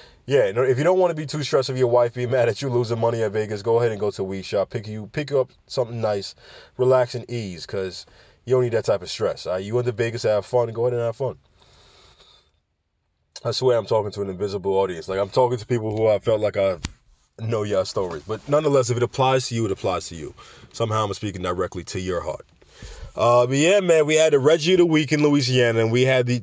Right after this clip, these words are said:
total opposite in Nevada. Nevada is that gas, all right? It, it's, it's, it's that fire, that figre. You feel me? That, that, that high, high grade weed.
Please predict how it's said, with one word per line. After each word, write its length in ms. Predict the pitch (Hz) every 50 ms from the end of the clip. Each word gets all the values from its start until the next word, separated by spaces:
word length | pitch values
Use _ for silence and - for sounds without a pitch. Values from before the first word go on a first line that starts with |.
| -
total 380 | - - 151 143 139 135 127 - -
opposite 600 | 113 131 147 - - 123 101 95 104 101 - - - - - - - _ -
in 120 | 117 117
Nevada. 380 | 117 113 104 120 120 117 104 90
Nevada 440 | 92 95 95 101 120 127 135 127
is 100 | 123 113
that 240 | 104 120 113 110 95
gas, 420 | 92 113 120 117 98 82 73 - -
all 80 | 92
right? 140 | 92 95 101
It, 240 | 98 101 107 117 -
it's, 240 | 110 113 - - -
it's, 200 | 110 110 - -
it's 140 | - 120 -
that 200 | - 107 101 90
fire, 460 | - - - 127 123 117 95 82 78
that 180 | 90 98 104 -
figre. 560 | _ - 139 151 135 107 101 98 90 - - _ _ - - - - _ _
You 120 | 104 98
feel 200 | 90 127 135 127
me? 120 | 117 101 95
That, 200 | 101 101 101 92
that, 240 | 107 104 98 73
that 180 | 98 107 104 92
high, 300 | 87 110 139 147 139 123
high 380 | 110 110 - 147 156 160 151 135
grade 360 | 113 113 107 104 98 92 85
weed. 360 | 85 92 90 82 73 69